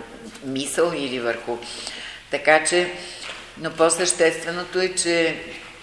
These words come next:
тази част от мозъка, която се развива и е свързващата мисловната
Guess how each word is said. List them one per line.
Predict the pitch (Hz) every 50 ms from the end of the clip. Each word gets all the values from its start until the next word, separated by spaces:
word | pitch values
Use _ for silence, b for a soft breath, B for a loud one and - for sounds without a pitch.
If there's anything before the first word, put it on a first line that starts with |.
| - - -
тази | 156 143 139 139 147 147 143 - -
част | 160 165 165 165 - - - - - - - - - - - -
от | - 143 139 - 139
мозъка, | 143 160 180 214 180 190 - - 139 135 -
която | - 135 131 120 120 - 131 123
се | - - - 127 127 120 117 117 113 113 113 - -
развива | 127 131 127 127 127 123 131 131 143 151 143 156 156
и | 147 135 135 131
е | 131
свързващата | 131 - 127 139 139 139 123 127 127 123 - - 127 117 - 120
мисловната | 120 123 120 117 - - 131 123 113 131 123 120 117 - 113 113